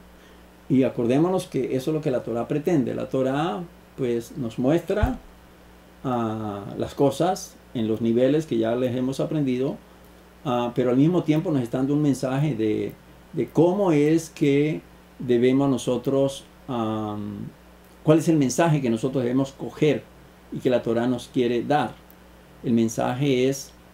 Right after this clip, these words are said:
hombre, nosotros somos socios de Dios en la creación, en el mejoramiento del mundo que nos dio.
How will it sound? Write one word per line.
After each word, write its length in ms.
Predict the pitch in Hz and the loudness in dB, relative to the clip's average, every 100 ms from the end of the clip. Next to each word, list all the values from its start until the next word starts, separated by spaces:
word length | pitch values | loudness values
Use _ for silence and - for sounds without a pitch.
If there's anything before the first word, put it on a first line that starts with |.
| - | -4
hombre, 280 | 123 131 147 | 0 2 2
nosotros 380 | 117 127 135 117 | 0 -4 -6 -6
somos 420 | 127 127 127 - - | -2 -2 -4 -10 -12
socios 440 | - 127 - 135 | -6 -6 -4 -4
de 100 | 120 | -2
Dios 460 | 143 139 - - - - - - - - | 0 0 -2 -16 -20 -20 -20 -20 -16 -6
en 100 | 123 | -4
la 100 | 113 | -4
creación, 640 | 117 113 110 - 156 110 - - | -4 -6 -2 2 2 0 -6 -6
en 140 | 131 | -2
el 60 | 117 | -2
mejoramiento 720 | 113 120 117 113 127 131 147 | -2 -4 -4 0 0 0 -2
del 120 | 120 | -4
mundo 320 | 104 120 117 117 | -4 -6 -6 -6
que 100 | 120 | -6
nos 200 | 107 - | -4 2
dio. 240 | 165 | 2